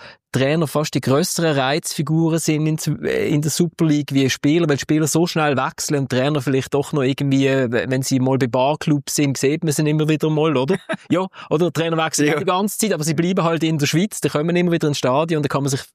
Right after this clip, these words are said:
Speaker 1: schön drüber aufregen und da gehört er sicher auch dazu, oder eben, weil er sehr emotional ist. Aber das Interview, das ist umgegangen, in, zumindest in meiner Bubble. Und da haben viele Leute gesagt, ah,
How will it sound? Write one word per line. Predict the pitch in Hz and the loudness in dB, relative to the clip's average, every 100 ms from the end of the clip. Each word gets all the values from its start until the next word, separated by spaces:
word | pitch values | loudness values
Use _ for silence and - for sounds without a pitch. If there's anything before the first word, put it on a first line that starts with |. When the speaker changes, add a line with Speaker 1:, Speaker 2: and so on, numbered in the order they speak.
| - | -8
Speaker 1:
schön | - 143 165 | -2 0 0
drüber | 151 131 | 0 2
aufregen | 139 202 - 190 190 190 - - - - | 0 0 0 0 0 -4 -8 -18 -16 -4
und | 143 135 | -2 0
da | 151 | 0
gehört | 151 151 143 | 2 0 2
er | 135 | -2
sicher | 131 156 156 214 131 | 0 -2 -2 -2 0
auch | 156 | -2
dazu, | 202 185 214 | -4 -2 0
oder | 208 226 - 160 185 | 2 2 0 0 2
eben, | 180 156 | 2 2
weil | 156 | 2
er | 151 | 0
sehr | 147 147 147 | 0 0 0
emotional | 165 147 147 - 135 135 160 | 0 0 0 0 0 2 2
ist. | 175 - - - - - | 0 -4 -10 -16 -16 -12
Aber | - 139 151 | -8 -6 -4
das | 170 180 208 | -2 -2 -2
Interview, | - 185 196 185 180 190 190 - | -2 -2 0 2 4 2 0 -2
das | 160 | 0
ist | 170 | 0
umgegangen, | 160 151 165 160 117 110 117 110 - | 2 2 2 2 0 -2 -4 -6 -8
in, | - 139 | -2 -2
zumindest | - 147 165 - | 2 2 2 2
in | 143 | 2
meiner | 139 156 147 | 2 2 0
Bubble. | 143 113 113 113 - | 0 -2 -2 -4 -2
Und | 139 131 131 127 | 0 2 2 0
da | - 131 | 0 0
haben | 135 | 0
viele | 135 170 | 0 2
Leute | 175 185 | 2 2
gesagt, | 160 143 | -2 -2
ah, | 151 233 | -2 -2